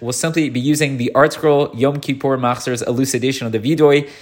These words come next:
to provide clarity and depth to the words of the Vidoy. By dedicating this time each day to focus on different aspects of the Vidoy,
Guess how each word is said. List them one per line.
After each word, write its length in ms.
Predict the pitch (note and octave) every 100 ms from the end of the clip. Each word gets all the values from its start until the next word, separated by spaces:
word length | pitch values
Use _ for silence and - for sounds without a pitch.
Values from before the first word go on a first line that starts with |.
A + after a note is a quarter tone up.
| - -
to 100 | A#2+
provide 400 | C3 B2+ B2+ -
clarity 320 | C#3+ C#3 C#3+
and 100 | A#2
depth 380 | B2 A#2+ - -
to 100 | -
the 100 | A2+
words 300 | A2 B2 A#2
of 440 | A#2 A2+ A2+ A2 -
the 80 |
Vidoy. 380 | G2 G2+ F#2+ F#2+ - - - -
By 120 | C3+
dedicating 380 | C#3 E3+ F3+ F#3
this 120 | E3+
time 240 | D#3 D#3+ D3+
each 240 | D#3+ -
day 400 | D#3+ D3+ G3+ A3 - _ - A2+
to 120 | B2+
focus 400 | - D#3+ E3+ D#3+
on 120 | B2
different 240 | A#2+ C#3 B2+
aspects 400 | C3 - D3 -
of 40 |
the 60 | C#3
Vidoy, 380 | D3 D3 D3